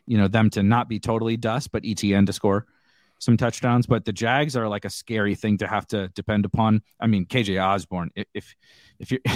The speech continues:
<laughs> K J Osborne was more of a, how do you get some better players through, like you said, but I certainly would not be hoping to count <laughs> on K J Osborne. That was the flukiest of all,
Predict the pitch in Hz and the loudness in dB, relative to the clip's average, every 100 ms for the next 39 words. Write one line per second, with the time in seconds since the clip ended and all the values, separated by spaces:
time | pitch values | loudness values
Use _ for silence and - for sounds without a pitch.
0 | - - - - - 185 190 165 156 160 | 0 -2 -2 -10 0 2 2 0 0 -2
1 | 127 110 120 117 110 104 - 117 110 104 | -2 -4 -4 -6 -6 -8 -4 -2 2 2
2 | 113 104 113 101 104 95 - 107 113 - | 2 0 0 0 0 -4 -4 0 0 2
3 | 127 131 156 127 117 113 120 131 123 107 | 2 2 2 -6 -6 -4 -2 0 0 0
4 | 101 - 127 117 113 104 101 - 110 107 | -2 -4 -2 0 -2 0 0 2 0 0
5 | 110 104 101 107 101 - - 104 - _ | -4 -6 -4 -4 -6 -10 -8 -6 -6 _
6 | _ - - 131 123 117 113 - _ 147 | _ -20 -6 0 2 2 0 -6 _ -2
7 | 131 123 110 123 139 135 113 104 95 - | 0 0 0 -2 -2 0 0 -2 -8 -10
8 | 104 107 101 104 98 - 92 95 92 90 | -12 -10 -8 -6 -6 -4 0 2 2 0
9 | 90 | -4